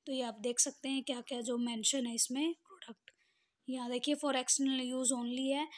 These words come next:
but ये बहुत ही अच्छा रिजल्ट देता है। डैंड्रफ से तो हमें बहुत ही ईजीली राहत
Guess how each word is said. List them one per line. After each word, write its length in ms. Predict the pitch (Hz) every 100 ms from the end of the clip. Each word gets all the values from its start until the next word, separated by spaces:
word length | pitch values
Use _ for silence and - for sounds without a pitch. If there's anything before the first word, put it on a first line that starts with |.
| - - 262
but 160 | 269 -
ये 160 | 294
बहुत 300 | 285 254 262
ही 60 | 277
अच्छा 240 | 262 -
रिजल्ट 420 | 269 247 269 247 240
देता 340 | 247 247 269
है। 380 | 254 277 302 339 _ _ _ 262
डैंड्रफ 540 | 233 262 277 311 330
से 280 | - 294 277
तो 140 | 277
हमें 380 | 262 247 262 277
बहुत 360 | 202 208 247 285
ही 300 | 277 302 294 _ _ _ _
ईजीली 480 | 294 277 302 277 302
राहत 300 | 277 247 240